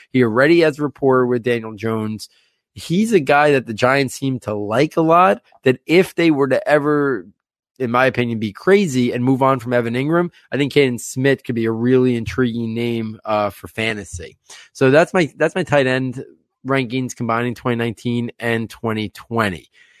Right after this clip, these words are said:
If I take this to the running back group,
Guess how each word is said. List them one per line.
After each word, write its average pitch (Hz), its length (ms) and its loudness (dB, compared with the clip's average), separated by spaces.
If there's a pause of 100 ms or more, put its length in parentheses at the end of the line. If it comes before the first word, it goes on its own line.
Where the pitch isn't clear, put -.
(200)
If 202 260 6
I 208 120 4
take 175 320 0
this 160 300 -2
to 170 560 -4
the 151 420 -2
running 123 460 0
back 98 280 -8
group, 101 260 -10